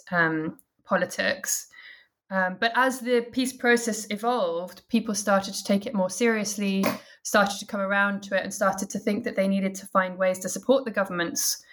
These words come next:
um, initiative to find a negotiated solution to the conflict, even while they didn't necessarily support the government of Juan Manuel Santos himself politically,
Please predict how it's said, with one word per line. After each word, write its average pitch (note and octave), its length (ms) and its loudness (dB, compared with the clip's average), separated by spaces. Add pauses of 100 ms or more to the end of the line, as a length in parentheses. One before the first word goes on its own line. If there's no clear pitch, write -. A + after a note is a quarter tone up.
(380)
um, E3 640 0
initiative G3+ 560 -2
to F3 540 0 (100)
find F3+ 200 4
a G3 40 -8
negotiated F#3 560 0
solution F3+ 360 -2
to F3+ 80 -4
the F#3+ 60 -4
conflict, D4 500 0
even A3 220 -2
while F#3 120 4
they F#3 120 2
didn't - 180 -6
necessarily G#3 540 0
support - 360 0
the F#3+ 80 -2
government F#3 500 0 (280)
of G3 140 0
Juan F#3+ 200 4
Manuel F3 240 -2
Santos F3+ 420 0
himself F3 520 0
politically, - 800 -2